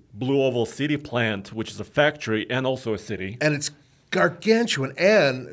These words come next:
Speaker 2: they've got a lot done already. It's, it's remarkable how quickly they've moved.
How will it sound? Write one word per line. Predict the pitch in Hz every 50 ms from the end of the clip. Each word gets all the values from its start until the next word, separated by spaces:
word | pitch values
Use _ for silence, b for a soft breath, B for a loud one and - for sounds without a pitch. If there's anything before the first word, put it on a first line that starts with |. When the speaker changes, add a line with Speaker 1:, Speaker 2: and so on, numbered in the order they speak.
| 135
Speaker 2:
they've | 120 139 131 120 143
got | 147 151 156 160 160 151 151 -
a | 123 120
lot | 113 110 117 127 139 139 107 - - 110
done | 104 120 127 131 117 98 95
already. | - 113 110 107 101 92 113 110 131 131 101 - - -
It's, | 104 101 - - -
it's | - 117 101 -
remarkable | 123 113 117 135 143 139 147 123 113
how | 98 110 110 -
quickly | - - - 143 143 - 107 101
they've | 104 104 95 95
moved. | 101 98 92 107 85 - -